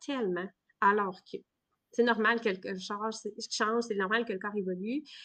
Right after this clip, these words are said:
Euh, toi, t'as vécu deux grossesses, euh, t'as vécu des changements aussi. C'est des choses qui arrivent. Si on a de la médication à prendre, ça peut influencer. Puis des fois, euh, on en parlait un petit peu avant d'enregistrer, des fois, c'est une question de survie aussi, la médication, là.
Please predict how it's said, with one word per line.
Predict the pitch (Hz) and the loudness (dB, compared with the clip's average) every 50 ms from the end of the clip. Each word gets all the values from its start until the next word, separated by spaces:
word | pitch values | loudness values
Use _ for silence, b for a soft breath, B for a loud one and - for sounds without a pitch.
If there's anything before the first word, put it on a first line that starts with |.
| B B B _ | B B B _
Euh, | 185 185 185 | 0 0 2
toi, | 185 220 | 2 2
t'as | 220 202 | 2 4
vécu | 190 196 196 - 220 190 | 2 2 -2 -2 -4 0
deux | 190 202 202 | 2 2 2
grossesses, | 208 190 190 196 190 190 - 220 226 233 226 226 - - | 2 0 -2 -2 -2 0 0 0 0 0 -4 -8 -6 -4
euh, | 190 185 185 | -4 -2 0
t'as | 196 190 | -2 -2
vécu | 185 190 190 185 - 196 | -2 -2 -4 -4 -6 -4
des | 202 196 | -4 -4
changements | 196 196 196 196 185 196 196 202 208 202 | -4 -4 -6 -6 -4 -2 -2 -2 -2 -4
aussi. | 190 - - - - 247 254 285 277 B B B B B B B _ _ _ _ _ _ _ - | -6 -6 -10 -10 -10 -8 -8 -8 -10 B B B B B B B _ _ _ _ _ _ _ -2
C'est | 269 247 | 0 2
des | 220 208 | 2 0
choses | 208 220 214 214 | 0 0 -2 0
qui | 208 214 | 0 -2
arrivent. | 190 196 208 240 254 254 | 0 0 0 0 0 0
Si | - 247 | 0 2
on | 208 208 | 2 2
a | 208 208 | 2 2
de | 202 | 0
la | 190 190 | 0 0
médication | 190 185 185 185 - 190 185 185 - - 233 226 214 | 0 0 -2 -4 -8 -10 -10 -8 -6 -4 -4 -2 -2
à | 190 185 | -4 -4
prendre, | 185 - - 226 220 220 220 226 220 | -6 -6 -4 -4 -2 0 0 -2 -2
ça | 220 - 226 208 - | -2 -4 -8 -8 -6
peut | - 240 247 | -4 -2 -2
influencer. | 220 202 202 - 214 196 - - 190 - 269 277 269 | -2 -2 -4 -4 -6 -6 -6 -6 -8 -8 -8 -8 -6
Puis | 233 | -4
des | 196 202 | -4 -4
fois, | 208 - - 233 | -4 -2 -2 -2
euh, | 233 233 226 202 185 185 196 - - _ _ | 0 0 0 -2 -4 -6 -6 -10 -14 _ _
on | 190 190 | -8 -6
en | 190 185 | -6 -6
parlait | 185 190 185 185 208 226 | -4 -4 -2 0 2 2
un | 214 208 | 2 2
petit | 202 - _ | 0 -2 _
peu | 247 | 0
avant | 233 208 202 190 | 0 2 2 0
d'enregistrer, | 185 185 185 180 185 - 311 277 | 0 0 0 -2 -4 -6 -6 -6
des | 254 | -4
fois, | - 285 | -4 -4
c'est | 285 - 226 | -2 0 0
une | 208 | 0
question | - 190 196 - 208 | 0 -2 -6 -4 -6
de | 208 202 | -6 -4
survie | - 208 208 214 247 277 | -4 -6 -6 -4 -4 -6
aussi, | 254 277 - 277 | -6 -6 -8 -6
la | 247 220 196 | -4 -2 0
médication, | 190 185 185 185 - 185 180 190 - 226 220 214 | 0 0 -2 -4 -8 -10 -10 -8 -6 -6 -4 -2
là. | 202 202 | -2 -4